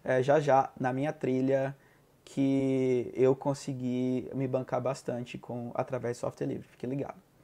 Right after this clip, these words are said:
Olha só. É, o primeiro passo que eu tive que clicar pra conseguir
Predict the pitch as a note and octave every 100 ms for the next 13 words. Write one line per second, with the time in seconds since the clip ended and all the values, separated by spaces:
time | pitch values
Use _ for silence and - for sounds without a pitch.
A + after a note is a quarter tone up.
0 | _ _ A#2 C3 - - - _ - -
1 | _ _ _ _ _ _ _ _ _ _
2 | - _ _ _ - - D3+ C#3+ D#3 D#3
3 | F#3 A3+ A#3+ - C#3 E3 - B2+ A#2+ _
4 | _ _ _ _ - C#3 C3 - C#3+ C3
5 | - C3+ B2+ A#2+ - _ _ - D3+ C#3+
6 | - C#3 C#3 C3 C3 - C3 - B2+ B2+
7 | C3